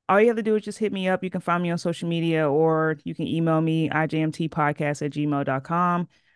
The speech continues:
Our February book is gonna be Love and Donovan. So you have time. We usually, uh, meet every four to five weeks. So you have time to grab the book and join us. It's a virtual book club. You don't have to be in Charlotte where I am. You can be anywhere.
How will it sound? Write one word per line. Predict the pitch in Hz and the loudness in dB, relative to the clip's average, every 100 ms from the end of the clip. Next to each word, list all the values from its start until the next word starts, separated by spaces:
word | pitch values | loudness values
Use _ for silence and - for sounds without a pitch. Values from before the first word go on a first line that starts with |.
| _ - | _ -2
Our | 175 | 0
February | 208 208 220 208 | 2 4 6 6
book | 175 180 | 4 0
is | 180 | 0
gonna | 175 170 | -2 0
be | 160 156 | 0 0
Love | 156 160 | 0 0
and | 190 | 0
Donovan. | 160 151 156 156 180 226 - | 2 2 0 -2 -4 -6 -6
So | - | 0
you | 160 180 | 2 2
have | 180 180 | 2 -2
time. | - 175 170 170 | -2 0 0 0
We | 165 | 0
usually, | 165 160 160 160 160 147 - - | -2 -2 -2 -2 -2 -4 -8 -4
uh, | 151 151 151 147 | -2 0 0 -2
meet | 160 170 160 - | -4 -4 -4 -2
every | 156 156 | -2 -2
four | - 147 | -2 -2
to | 143 | -2
five | - 147 | 0 -2
weeks. | 156 220 214 - - _ _ _ | 2 0 0 -6 -20 _ _ _
So | - | 2
you | 180 208 | 4 4
have | 202 | 2
time | - 190 185 185 | 0 0 2 0
to | 175 185 180 | -2 -2 0
grab | 170 202 208 | 2 2 2
the | 202 | 0
book | 202 208 - - _ _ _ _ - | 0 -2 -6 -16 _ _ _ _ -8
and | 175 | -4
join | 175 233 190 | 0 0 0
us. | - - - _ _ _ _ _ _ _ | -4 -10 -20 _ _ _ _ _ _ _
It's | - 165 | -6 -4
a | |
virtual | 165 175 185 185 | 0 2 2 0
book | 180 180 | 2 0
club. | 180 185 180 | 0 0 2
You | 180 165 | 0 0
don't | 160 170 | 0 0
have | 160 | -2
to | 156 | -2
be | 165 | -2
in | 160 | -2
Charlotte | - 156 156 160 | -2 2 2 2
where | 151 139 | 0 0
I | 135 151 | 0 0
am. | 160 170 160 | -2 -4 -6
You | |
can | 151 151 | -6 -4
be | 147 - | -4 -2
anywhere. | 151 160 175 214 269 | -2 -2 0 0 -2